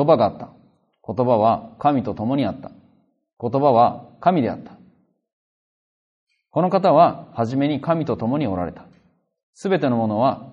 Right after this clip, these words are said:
この方によって作られ、作られたものでこの方によらずできたものは一つもない。」で、このすべてを作られたのはこの言葉で、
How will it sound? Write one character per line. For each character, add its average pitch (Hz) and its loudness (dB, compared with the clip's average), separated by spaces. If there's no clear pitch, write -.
こ 120 -4
の 123 0
方 127 0
に 110 -2
よ 92 -4
っ - -10
て 87 -14
作 - -12
ら 113 -2
れ、 - -2
作 - -10
ら 156 2
れ 151 0
た 120 -4
も 107 -2
の 104 -6
で - -4
こ 110 -6
の 113 -4
方 113 -2
に 101 -4
よ 92 -4
ら 98 -6
ず 90 -12
で 113 -4
き - -12
た 95 -8
も 92 -8
の 104 -6
は - -6
一 101 -10
つ 123 -10
も 131 -2
な 120 -2
い。」 - -14
で、 147 -2
こ 165 2
の 185 2
す - -10
べ 220 4
て 170 0
を 117 0
作 - -6
ら 151 2
れ 120 0
た 101 -6
の 95 -6
は 139 -4
こ 117 -8
の 113 -6
言 113 -6
葉 143 2
で、 110 -6